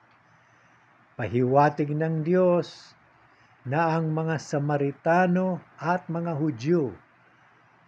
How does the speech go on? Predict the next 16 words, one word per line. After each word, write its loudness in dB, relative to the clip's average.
wala 4
nang 0
pader 6
na 0
naghihiwalay 2
sa -8
kanila. -6
Iisa 0
na 0
sila -2
kay 2
Jesucristo. -6
Balik 6
tayo 8
ngayon 4
sa -4